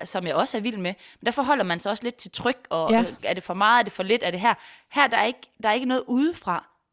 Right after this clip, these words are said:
Speaker 1: som du skal forholde dig til. Og så kan man sige, "Jeg har heller ikke lyst til at ligge og forholde mig til det indenfra." Men det kan man jo så være med, <laughs> hvis man er til det.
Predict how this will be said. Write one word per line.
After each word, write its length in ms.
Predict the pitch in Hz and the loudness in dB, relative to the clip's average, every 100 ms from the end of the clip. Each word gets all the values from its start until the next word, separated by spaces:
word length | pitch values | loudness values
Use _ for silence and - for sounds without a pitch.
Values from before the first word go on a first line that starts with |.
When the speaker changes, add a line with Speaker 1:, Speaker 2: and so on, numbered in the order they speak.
| _ - | _ -8
Speaker 1:
som 160 | - | -4
du 100 | 208 | -2
skal 180 | 208 214 | -4 -4
forholde 340 | 202 196 254 165 | 0 4 4 2
dig 120 | 156 | -6
til. 220 | - 185 - _ - | -6 -6 -8 _ -4
Og 60 | |
så 80 | 214 | 0
kan 80 | 247 | 0
man 60 | |
sige, 180 | 220 202 | -2 -2
"Jeg 80 | 160 | 0
har 60 | 160 | 4
heller 140 | 214 | 6
ikke 140 | 262 190 | 4 2
lyst 180 | 214 | -8
til 60 | - | -6
at 120 | 156 165 | -4 -4
ligge 140 | 180 | -4
og 40 | |
forholde 200 | 185 202 | 0 0
mig 100 | 202 | 0
til 100 | - | -2
det 60 | 165 | -2
indenfra." 480 | 175 269 - 160 - - - | 0 0 4 2 2 -16 -6
Men 100 | 190 | 2
det 120 | 269 | 2
kan 120 | 302 | 4
man 140 | 269 226 | 2 4
jo 60 | |
så 140 | 240 214 | 4 4
være 160 | - 247 - | 4 6 4
med, 180 | 208 202 | 4 2
<laughs> 80 | - | 2
hvis 160 | 254 277 | 2 4
man 260 | 302 277 | 4 4
er 40 | 254 | 2
til 140 | 254 | 4
det. 120 | 254 | 4